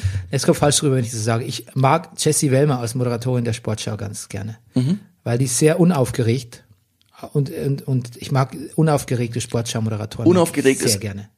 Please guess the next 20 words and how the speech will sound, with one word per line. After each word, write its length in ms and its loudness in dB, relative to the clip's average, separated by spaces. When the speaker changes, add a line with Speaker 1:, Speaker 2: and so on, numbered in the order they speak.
Speaker 2:
eine 460 4
gefragte 480 -2
Qualität. 500 -4
Speaker 1:
Heutzutage, 460 -6
ja. 60 -10
Wobei 220 4
es 80 -2
gibt 160 2
auch 100 2
unaufgeregt 640 4
im 100 -2
Sinne 200 2
von, 240 0
wie, 160 -2
wie 160 0
Elton 320 4
moderiert. 520 2
Speaker 2:
Ja. 400 -2
Speaker 1:
Das 320 -4
mir, 340 4